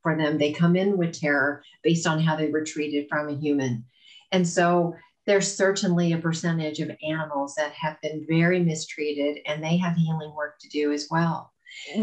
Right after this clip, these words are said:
Speaker 2: we
Speaker 1: So
Speaker 2: have, yeah, we have a shelter pup here, and
Speaker 1: Mm-hmm.
Speaker 2: I've spoken to some animal communicators, and this pup had a rough start, had a wonderful foster mom.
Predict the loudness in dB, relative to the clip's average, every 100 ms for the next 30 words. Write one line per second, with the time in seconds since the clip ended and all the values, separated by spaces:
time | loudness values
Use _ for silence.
0 | 0 2 4 4 6 2 0 0 2 4
1 | 4 2 0 -2 0 0 -2 -4 -2 -2
2 | -2 -2 -2 -2 -6 _ _ _ _ _
3 | 2 2 4 0 2 0 0 -2 0 0
4 | 0 -4 -4 -4 -2 -2 0 -2 -4 -6
5 | -4 -4 -4 -2 -4 -4 -6 -8 -8 -10
6 | -2 -2 -2 -2 -2 -2 -6 _ _ _
7 | _ -4 -2 2 0 0 -6 -8 -8 -10
8 | -16 _ _ _ -6 -2 0 2 2 4
9 | 2 2 2 0 -4 -2 -2 -4